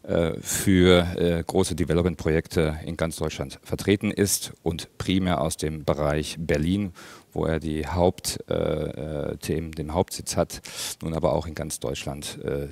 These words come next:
die Projekte umsetzen wird. Ganz wichtig ist, ähm, zu verstehen, dass Buwog, ähm, äh, ein Teil von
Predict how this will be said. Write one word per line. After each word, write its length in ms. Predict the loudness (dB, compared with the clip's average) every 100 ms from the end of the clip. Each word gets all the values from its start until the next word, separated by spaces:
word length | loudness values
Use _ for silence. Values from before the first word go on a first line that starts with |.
| -10
die 80 | -4
Projekte 520 | -2 -2 -2 -4 -4 -8
umsetzen 760 | -8 -8 _ -6 -4 -4 -6
wird. 400 | -8 -6 -6 -6 -16 -20 -6
Ganz 280 | 4 4 6
wichtig 380 | 2 4 2 4
ist, 380 | 2 2 -2 0
ähm, 380 | 2 4 2 -4 -14 -20 -12
zu 120 | -4
verstehen, 340 | -4 2 4
dass 160 | 4 -2
Buwog, 600 | 2 4 8 8 8 2 -2
ähm, 520 | 2 4 2 0 -8 -4
äh, 60 | 0
ein 360 | 0 0 -2
Teil 240 | 4 4 4
von 220 | 2